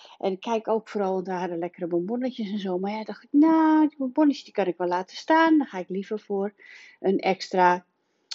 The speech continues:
eh, duivenkater, plakken duivenkater. Vind ik dan heel lekker. Dus dat je keuzes maakt, wat vind je echt super lekker en wat neem je normaal nooit. Dat ga ik dan, eh, met dit soort dagen nemen.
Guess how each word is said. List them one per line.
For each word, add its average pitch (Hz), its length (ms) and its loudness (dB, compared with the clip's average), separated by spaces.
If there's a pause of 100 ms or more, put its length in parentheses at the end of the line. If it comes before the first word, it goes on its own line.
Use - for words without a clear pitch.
eh, 170 460 -8 (600)
duivenkater, 160 920 -2
plakken 170 300 -6
duivenkater. - 600 -12
Vind 180 140 -8
ik - 80 -20
dan 160 160 -4
heel 165 160 -8
lekker. 156 260 -16
Dus 180 160 -12
dat 208 220 0
je - 160 -20
keuzes 269 460 4
maakt, 208 340 -4 (100)
wat 202 280 2
vind 180 160 -10
je - 180 -8
echt 208 320 -2
super - 420 -4
lekker 190 280 -2
en 170 80 -8
wat 180 220 -8
neem 208 320 0
je 202 100 -2
normaal 165 340 -4
nooit. 269 580 4 (540)
Dat 208 240 4
ga 190 180 -2
ik 151 140 -4
dan, 165 320 -4 (440)
eh, 160 240 -14
met 165 240 -2
dit 180 180 0
soort 165 200 -6
dagen 160 440 -4
nemen. 175 580 0